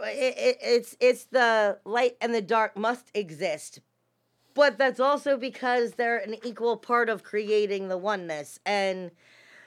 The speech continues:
more or less, the dark is also usually just has to deal with a healing that needs to be made in general. Now, when we're talking about the lower world, like I said, there's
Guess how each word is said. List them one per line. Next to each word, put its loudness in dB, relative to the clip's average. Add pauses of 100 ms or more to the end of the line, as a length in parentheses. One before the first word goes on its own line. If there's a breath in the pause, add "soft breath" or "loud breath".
(380 loud breath)
more 2
or 4
less, 2
the -4
dark 0
is -6 (460)
also -2
usually -8
just -12
has -6
to -12
deal -6
with -4
a -8
healing -10
that -12
needs -14
to -20
be -14
made -14 (1400 soft breath)
in -2
general. -2 (360)
Now, -2 (340)
when -4
we're -4
talking -4
about -2
the -2
lower -2
world, -8 (920)
like 2
I 2
said, 0
there's -6